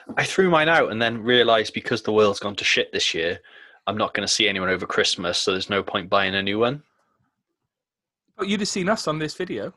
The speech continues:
Speaker 1: Yeah, I, you don't count.
Speaker 2: Oh, no, that's very nice.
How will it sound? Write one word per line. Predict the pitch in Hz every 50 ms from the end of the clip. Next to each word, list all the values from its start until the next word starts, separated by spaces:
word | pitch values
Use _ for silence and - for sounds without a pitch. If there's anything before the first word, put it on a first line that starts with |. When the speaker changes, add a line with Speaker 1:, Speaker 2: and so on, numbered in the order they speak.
| _ _ _ _ _ _ _ _ _ _ _ - - - _ _
Speaker 1:
Yeah, | 143 147 143 139 127 117 -
I, | - 120 120 110 - - - -
you | - 123 120
don't | - 123 110 101
count. | - 117 113 110 98 101 95 - _ _ _ _ _ _ _ _ _ _ _ _ -
Speaker 2:
Oh, | 120 101 90 87 - _ _ _ _ _ _
no, | 120 104
that's | 101 - - -
very | - 95 87 87
nice. | 90 98 - -